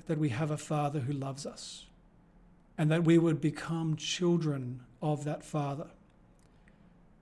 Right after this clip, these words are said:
So as I said, what we're meditating on is the love that God has shown us. We're, we're meditating on how God has shown us that love through Jesus Christ.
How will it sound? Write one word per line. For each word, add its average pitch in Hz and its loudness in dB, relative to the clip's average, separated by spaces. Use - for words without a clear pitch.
So 170 4
as 185 8
I 175 6
said, 185 4
what 208 4
we're 175 4
meditating 160 4
on 135 -4
is 165 6
the 156 2
love 160 2
that 151 -4
God 151 2
has 139 -4
shown 151 0
us. - -10
We're, 160 6
we're 156 4
meditating 170 6
on 151 2
how 165 0
God 151 2
has 151 2
shown 175 2
us - -2
that 170 -2
love 160 4
through 170 4
Jesus 147 0
Christ. - -8